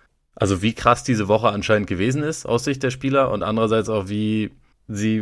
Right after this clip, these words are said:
glaube ich, nicht unbedingt davon ausgehen, dass, äh, erstens dieses Team und zweitens dieser Coach ewig lange zusammenarbeiten werden. Also ich hab jetzt nicht das,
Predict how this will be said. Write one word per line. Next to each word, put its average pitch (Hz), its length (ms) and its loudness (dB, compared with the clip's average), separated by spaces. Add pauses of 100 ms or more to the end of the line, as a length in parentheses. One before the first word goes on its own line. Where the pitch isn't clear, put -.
glaube 107 400 2
ich, 120 160 -6
nicht 127 180 -2
unbedingt 120 400 -4
davon 107 240 -6
ausgehen, 107 380 -4
dass, - 420 -6
äh, 101 480 -2
erstens 117 420 -4
dieses 101 280 -8
Team 123 260 -2
und 120 120 -2
zweitens 107 300 0
dieser 101 200 -2
Coach 123 360 -2 (180)
ewig 120 480 -2
lange 95 240 -2
zusammenarbeiten 92 760 -6
werden. 90 220 -4
Also 90 160 -10
ich 98 120 -8
hab 107 120 -4
jetzt - 200 -6
nicht - 180 -10
das, - 160 -12